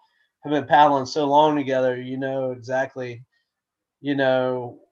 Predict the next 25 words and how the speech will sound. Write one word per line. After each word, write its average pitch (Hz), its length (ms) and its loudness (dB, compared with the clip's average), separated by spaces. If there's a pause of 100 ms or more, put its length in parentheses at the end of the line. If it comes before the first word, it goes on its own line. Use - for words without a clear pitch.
what's 147 300 -2
going 143 220 0
on 131 200 2
in 131 120 -4
each 123 120 -14
other's 117 280 -8
heads 147 480 6
and 123 120 -6
where, 143 320 0
where, 147 440 2
where 151 240 2
your 143 140 0
buddy's 135 340 -2
gonna, 120 300 -6 (800)
which 156 260 -2
line 147 260 2
he's 165 160 -4
gonna 131 240 -2
take. 131 380 -4
And, 127 200 -10
you 151 80 -4
know, 143 80 0
everybody 143 460 2
may 143 160 -2
go 139 340 -4